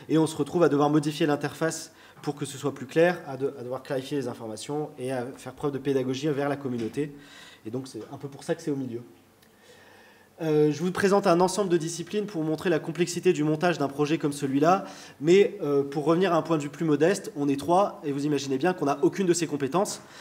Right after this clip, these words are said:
Moi, la partie que j'ai en charge, euh, qui est de concevoir des interfaces innovantes, euh, je ne sais pas faire ça.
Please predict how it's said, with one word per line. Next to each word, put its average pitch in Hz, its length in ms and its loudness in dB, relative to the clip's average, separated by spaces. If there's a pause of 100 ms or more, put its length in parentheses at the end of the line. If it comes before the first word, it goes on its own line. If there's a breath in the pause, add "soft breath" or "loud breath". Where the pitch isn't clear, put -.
(240 loud breath)
Moi, 165 140 2
la 160 240 4
partie 170 280 -4
que 170 100 -12
j'ai 165 100 2
en 156 80 4
charge, 170 420 4 (480)
euh, 139 160 0
qui 156 260 2
est 170 60 12
de 143 160 4
concevoir 156 380 0
des 151 100 2
interfaces 156 460 -2
innovantes, 156 440 2 (360 loud breath)
euh, 151 120 2
je 139 120 0
ne 170 60 0
sais 175 120 0
pas 175 120 6
faire 165 180 -2
ça. 208 340 4